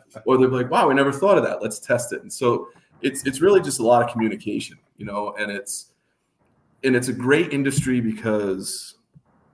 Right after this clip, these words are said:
we do have competition, but we're all friends at, at the end of it, you know? So somebody will call and say, "Hey man, I'm having a problem trying to figure this out." And, you know, we're all, we're all tr-,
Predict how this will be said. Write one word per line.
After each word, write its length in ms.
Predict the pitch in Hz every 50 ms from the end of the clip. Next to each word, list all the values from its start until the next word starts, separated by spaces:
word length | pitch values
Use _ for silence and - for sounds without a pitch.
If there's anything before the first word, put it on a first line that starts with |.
| _ _ _ _ -
we 180 | 113 135 139
do 240 | 131 123 143 185 208
have 560 | 156 147 156 151 143 135 120 107 - - - -
competition, 840 | - - 139 139 139 104 90 - 143 170 165 - - 78 - 107 107 _ _
but 400 | - 110 110 - - - - _ _ _ _ _ _ _ _ _ _ _
we're 180 | 117 123 131 131
all 220 | 131 151 180 170
friends 600 | - - - 135 127 123 127 - - - - - _ _ _ _ _
at, 160 | 107 107 104 107
at 120 | 107 107
the 120 | 110 104
end 160 | 107 107 101 95
of 100 | - -
it, 120 | 87 - _
you 80 | 110
know? 160 | 110 110 110 110
So 540 | 110 - - 113 104 104 101 98 - - _ - - - _ _ _ _ _ - _ _ - - - _ _ _ _ _
somebody 360 | - - 151 165 170 165 151
will 80 | 151
call 280 | - - 143 139 135 131
and 120 | 127 120
say, 200 | - - 135 120
"Hey 180 | 113 - 147 143
man, 180 | 139 135 123 123
I'm 100 | 117 110
having 320 | 123 156 151 143 139 123
a 40 | 120
problem 640 | - - 165 160 156 143 135 123 113 110 - - - - _ _ _ _
trying 200 | - 151 147 147
to 80 | -
figure 220 | - 156 147 139 139
this 240 | 127 135 131 - 160
out." 300 | 160 147 120 107 - 123
And, 100 | 123 131
you 60 | 131
know, 280 | 131 127 123 123 - -
we're 200 | 135 143 165 175
all, 360 | 175 214 240 - - - - - 113
we're 180 | 107 127 147 170
all 120 | 190 -
tr-, 160 | - - -